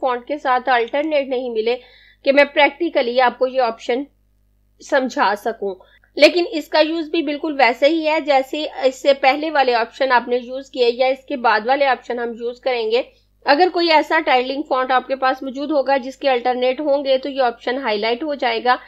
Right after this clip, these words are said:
और जब आप इस पे क्लिक करेंगे तो वो ऑप्शन अप्लाई हो जाएंगे, बिल्कुल वैसे ही जैसे ये पीछे वाले ऑप्शन देखे। मैं अपने पहले वाले डॉक्यूमेंट पे वापस आ जाती हूँ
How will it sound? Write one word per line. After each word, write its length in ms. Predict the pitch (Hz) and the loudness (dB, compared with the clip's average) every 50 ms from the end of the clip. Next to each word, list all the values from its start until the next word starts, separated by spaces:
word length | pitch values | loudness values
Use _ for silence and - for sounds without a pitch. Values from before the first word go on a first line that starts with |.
| - - - _ _ - | -20 -20 -20 _ _ -2
और 80 | 247 | 0
जब 240 | 247 277 285 269 233 | 4 4 4 6 6
आप 220 | 269 254 254 254 - | 6 4 4 4 0
इस 120 | 262 - - | -14 -8 -2
पे 140 | - 262 262 | 0 0 0
क्लिक 320 | - 302 302 320 311 - | 0 0 -4 -4 -2 -2
करेंगे 440 | 311 294 254 247 247 247 247 254 254 254 | -2 0 0 0 0 2 2 2 2 2
तो 140 | 254 285 | 0 -2
वो 120 | 262 262 247 | 0 2 2
ऑप्शन 300 | 233 233 - - 262 269 | 2 2 0 -2 -2 -2
अप्लाई 340 | 254 254 - - 220 233 254 | -2 0 2 2 2 2 2
हो 120 | 294 269 | 2 0
जाएंगे, 300 | 247 233 254 262 254 294 | 0 0 0 0 0 -2
बिल्कुल 340 | 285 247 277 262 269 277 269 | -2 -2 -4 -6 -6 -6 -2
वैसे 340 | 247 240 220 233 233 - 294 | 0 0 0 0 -2 -2 -2
ही 220 | 330 320 285 330 - - - - - _ - 208 | -2 -2 -2 -4 -8 -12 -20 -20 -20 _ 2 6
जैसे 320 | 247 247 262 - 277 262 | 6 6 6 6 4 2
ये 180 | 269 262 277 285 | 2 2 0 -2
पीछे 320 | 285 285 269 240 - 269 | -2 -4 -8 -4 0 0
वाले 240 | 240 240 226 226 233 226 | 2 2 2 2 2 0
ऑप्शन 420 | 208 202 - - 247 233 330 320 - _ _ - | 0 -4 -6 -6 -4 -4 -4 -4 -6 _ _ 6
देखे। 380 | 233 226 214 220 - 202 202 196 - - _ _ - 240 | 6 6 6 6 0 -2 -2 -4 -8 -18 _ _ 0 2
मैं 260 | 247 254 247 302 - _ _ _ _ - | 2 4 2 0 -4 _ _ _ _ -2
अपने 340 | - 240 233 - 254 247 240 | -2 -2 0 0 0 0 0
पहले 460 | 240 - _ - 254 254 294 277 285 | 0 0 _ 4 4 6 6 4 0
वाले 220 | 277 247 214 208 202 | 2 2 2 0 0
डॉक्यूमेंट 420 | 196 208 214 - 233 233 220 226 - | 0 -2 -4 -4 -6 -8 -8 -8 -6
पे 120 | - 214 | -4 -4
वापस 380 | 202 202 180 180 - 247 254 - | 0 0 -2 -2 -2 -6 -2 -2
आ 100 | 247 233 | -2 0
जाती 360 | 214 214 190 160 - - 202 233 | 0 -2 -4 -4 -4 -8 -6 -6
हूँ 180 | 226 208 214 | -4 -6 -6